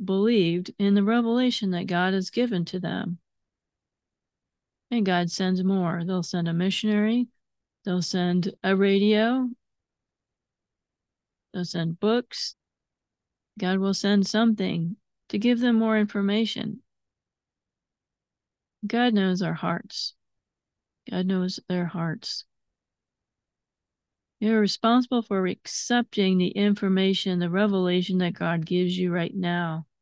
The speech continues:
If you're rejecting it, is God gonna give you more? He doesn't have to. You reject him, he may not send any more.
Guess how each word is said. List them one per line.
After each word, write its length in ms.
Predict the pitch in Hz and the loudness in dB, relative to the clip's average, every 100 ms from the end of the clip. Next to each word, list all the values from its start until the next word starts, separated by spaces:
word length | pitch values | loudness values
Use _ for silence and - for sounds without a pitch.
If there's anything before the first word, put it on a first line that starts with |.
| _ _ _ _ | _ _ _ _
If 200 | _ 214 | _ 2
you're 140 | 208 | 4
rejecting 640 | 196 180 196 208 226 254 277 | 4 2 2 2 2 0 0
it, 160 | 277 _ _ _ - | -2 _ _ _ -6
is 180 | 185 185 | -2 0
God 320 | 185 175 190 | 2 2 2
gonna 200 | 202 202 | 2 0
give 240 | 196 208 208 | 2 0 2
you 140 | 208 | 2
more? 440 | 202 214 262 302 269 _ _ _ _ _ _ _ _ _ _ _ _ _ _ _ _ _ _ _ _ | 2 0 -2 -4 -10 _ _ _ _ _ _ _ _ _ _ _ _ _ _ _ _ _ _ _ _
He 100 | 196 | -4
doesn't 260 | 180 196 185 | 0 2 2
have 280 | 202 226 208 | 4 2 2
to. 360 | 175 165 214 - _ _ _ _ _ _ _ _ _ _ _ _ _ _ - | -2 0 -2 -6 _ _ _ _ _ _ _ _ _ _ _ _ _ _ -6
You 180 | 180 165 | -2 -2
reject 480 | 160 190 202 208 - | -2 0 0 0 -4
him, 360 | 170 170 190 _ _ _ _ _ _ _ _ _ _ - | -4 -2 -4 _ _ _ _ _ _ _ _ _ _ -4
he 80 | 196 | 2
may 180 | 202 214 | 4 6
not 240 | 214 208 | 4 2
send 320 | - 240 285 | 0 0 2
any 200 | 254 175 | 2 2
more. 420 | 170 165 156 262 | 0 -2 -2 -6